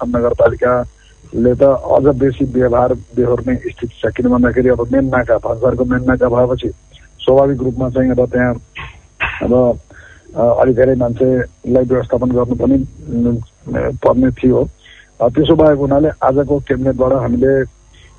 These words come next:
अ, यो, उम्, एक सय नौवटै पालिका, अ, जसमध्ये चारवटा उपमहानगरपालिकाको लागि बिस बिस लाखको दरले र नेपालगञ्ज उपमहानगरपालिकालाई पाँच लाख थप गरेर पच्चिस लाख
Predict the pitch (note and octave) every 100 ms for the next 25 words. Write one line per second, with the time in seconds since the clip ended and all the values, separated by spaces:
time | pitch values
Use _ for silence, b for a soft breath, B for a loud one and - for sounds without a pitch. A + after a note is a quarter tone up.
0 | - A#2 B2 B2+ A#2+ A2+ B2 B2 B2 A#2
1 | G#2+ - - A2+ A2+ A2+ A2 A2 G#2+ G#2+
2 | A2 - C#3 - C#3 C3+ C3+ C3+ C3+ B2+
3 | C#3 A#2+ B2 A2+ - - A#2 A2+ A2 -
4 | B2 - A#2+ A#2+ A#2 C3 B2+ C3+ C#3 C3
5 | B2+ C3 B2+ B2+ B2+ B2 B2 B2+ B2+ B2+
6 | C3 B2+ A2+ - A#2+ - B2+ B2+ A#2+ -
7 | A#2+ B2 A#2+ F3 - _ B B B B
8 | - A#2+ C3 B2 C#3+ C#3 C#3 C#3+ C3 C3
9 | B2+ C3 C3 B2 B2 C3 B2+ C3 B2+ B2
10 | B2+ A#2+ B2+ B2+ - A#2+ A#2 B2+ B2 A#2+
11 | A#2 A#2 A#2 G#2 C#3+